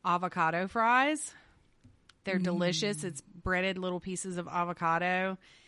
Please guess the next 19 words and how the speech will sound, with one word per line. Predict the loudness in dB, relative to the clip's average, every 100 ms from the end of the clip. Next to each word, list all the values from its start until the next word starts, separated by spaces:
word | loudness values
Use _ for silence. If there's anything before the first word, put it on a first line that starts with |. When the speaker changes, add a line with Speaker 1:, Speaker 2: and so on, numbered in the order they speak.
| -20 -10
Speaker 1:
and | -4 -2
then | -2
they | 0
make | 0 -2 -4
this | -4 -4 -2
jalapeno | -2 -2 -4 -4 -2 -2 0 0 -2 -4 -6
ranch | -4 -2 0 -2 -6
dipping | -10 -8 -6
sauce. | -2 0 0 -6 -16 -20 _ _ _ -20 _ _
So | -18 -14 -6 -4 -4
good. | -6
Speaker 2:
I |
love | -8 -8
me | -10 -12
some | -10 -8
ranch | -8 -8 -12
and | -14
avocado, | -14 -14 -14 -12 -8 -8 -6
so | -4